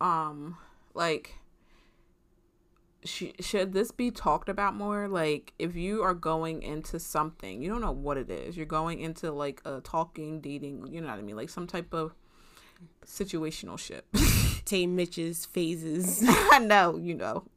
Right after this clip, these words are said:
Speaker 1: the three stages of Tay
Speaker 2: The
Speaker 1: Mitch.
Speaker 2: three, the three <laughs> stages of entanglement.
Speaker 1: <laughs> Like,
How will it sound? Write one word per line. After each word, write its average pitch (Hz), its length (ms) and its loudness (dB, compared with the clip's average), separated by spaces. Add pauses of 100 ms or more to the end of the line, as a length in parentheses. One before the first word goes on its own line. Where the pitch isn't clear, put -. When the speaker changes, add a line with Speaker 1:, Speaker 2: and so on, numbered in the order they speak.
Speaker 1:
the 156 120 -6
three 147 220 -4
stages - 440 -8
of - 80 -14
Tay - 140 -6
Speaker 2:
The 190 180 -2
Speaker 1:
Mitch. 185 80 -10
Speaker 2:
three, 190 260 -2 (260)
the 190 200 6
three 202 160 4
<laughs> - 20 -2
stages 185 600 2
of 180 140 2
entanglement. 160 800 0
Speaker 1:
<laughs> - 60 6 (1000)
Like, 170 440 4